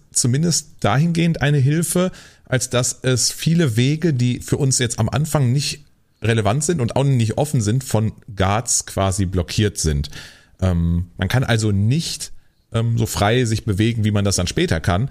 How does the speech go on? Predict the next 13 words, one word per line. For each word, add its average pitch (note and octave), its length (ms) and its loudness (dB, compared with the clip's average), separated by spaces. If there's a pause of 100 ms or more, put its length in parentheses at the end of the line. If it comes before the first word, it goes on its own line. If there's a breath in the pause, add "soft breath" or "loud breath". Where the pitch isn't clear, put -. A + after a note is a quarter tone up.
(140 loud breath)
sondern G2+ 280 0
die G2 60 0
ganzen G#2 340 0
Wege, A#2 220 0
die F#2+ 120 0
nicht A#2+ 320 0
zum C#3+ 140 0
Schloss D3 340 2
führen, D3+ 400 0 (280 loud breath)
sind A#2+ 340 0
durch G#2 220 0
Wächter F#2 460 0
blockiert. D2+ 640 -4